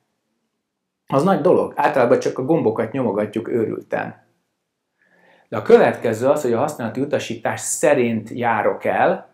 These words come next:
és működtetem helyesen az eszközt. Na, az kilencventől száznyolcvanig.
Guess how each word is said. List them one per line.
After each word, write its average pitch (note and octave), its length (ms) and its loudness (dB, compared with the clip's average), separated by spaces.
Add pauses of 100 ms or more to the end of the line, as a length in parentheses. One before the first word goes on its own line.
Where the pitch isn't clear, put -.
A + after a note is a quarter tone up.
(1200)
és D3 160 -4
működtetem C#3+ 600 0
helyesen C3 800 -4
az C#3+ 140 -14
eszközt. - 680 -10 (260)
Na, G2+ 240 -12
az B2+ 320 -4
kilencventől G#2 680 -4
száznyolcvanig. - 960 -12